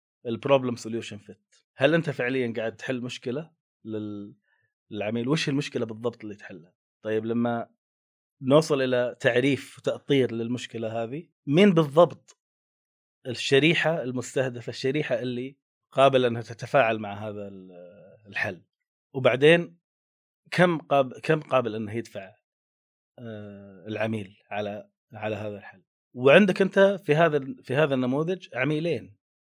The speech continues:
في عميل مقدم خدمة وفي عميل مستفيد من الخدمة. فلما تبني البرودكت ماركت فيت، وهذا يمكن من النقاط اللي مهم أيضًا طرحها،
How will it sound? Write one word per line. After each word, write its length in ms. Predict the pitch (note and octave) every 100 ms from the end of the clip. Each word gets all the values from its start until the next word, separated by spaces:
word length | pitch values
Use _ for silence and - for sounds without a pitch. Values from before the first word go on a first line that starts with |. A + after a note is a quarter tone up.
| _
في 200 | - B2+
عميل 500 | A#2+ C3 C#3 A2 A2 _ _ _ B2
مقدم 440 | A#2+ C#3 C3+ B2
خدمة 400 | - B2+ G#2+ C#3+ _ _ B2
وفي 200 | A#2 A#2+
عميل 440 | A#2+ A#2 C3 D3+ _ _ _ _
مستفيد 1040 | E3+ B2+ A#2+ - - - - A#2+ D#3+ D3+
من 120 | A2+ G#2+
الخدمة. 420 | G2+ F#2+ G2 G2 _ _
فلما 760 | - A#2 A2+ - _ - A#2+ B2
تبني 280 | B2 F3+ F#3
البرودكت 480 | C#3+ C#3+ D3 C#3 C3+
ماركت 320 | C3 - -
فيت، 280 | C3 A#2+ A#2
وهذا 240 | D3+ D#3
يمكن 240 | C3+ C#3
من 80 | B2+
النقاط 640 | B2+ A#2+ A#2+ A#2+ - C3+ B2
اللي 240 | A#2 A2+
مهم 340 | A2+ A#2 C#3 B2
أيضًا 240 | B2 A#2
طرحها، 460 | A2+ A2+ - A2+